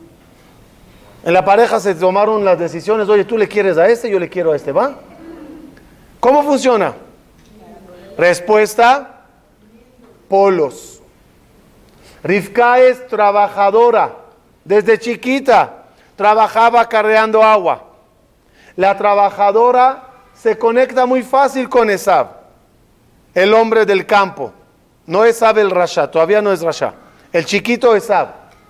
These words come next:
Conectar con el que se te parece es muy fácil.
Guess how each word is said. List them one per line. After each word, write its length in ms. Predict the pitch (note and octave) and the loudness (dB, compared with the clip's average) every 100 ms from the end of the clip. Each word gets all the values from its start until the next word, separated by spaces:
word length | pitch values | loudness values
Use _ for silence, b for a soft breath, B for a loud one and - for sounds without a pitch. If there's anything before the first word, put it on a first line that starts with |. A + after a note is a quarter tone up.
| _ _ b b b b | _ _ b b b b
Conectar 640 | G3+ G3+ G3 - C#4+ C#4+ | -2 -2 -4 -2 0 0
con 180 | C4+ A#3+ | -2 -2
el 120 | G#3+ | -4
que 140 | G#3+ | -6
se 160 | G3 G3+ | -6 -6
te 140 | G3+ | -4
parece 880 | - F3+ F#3 G#3+ G#3 B3+ D4 - - - | -2 0 0 0 0 0 0 -4 -16 -4
es 140 | B3 | -4
muy 160 | C4+ C4+ | -2 -6
fácil. 640 | - D4 D4 C4+ A3 C3 | 0 0 -2 -6 -8 -12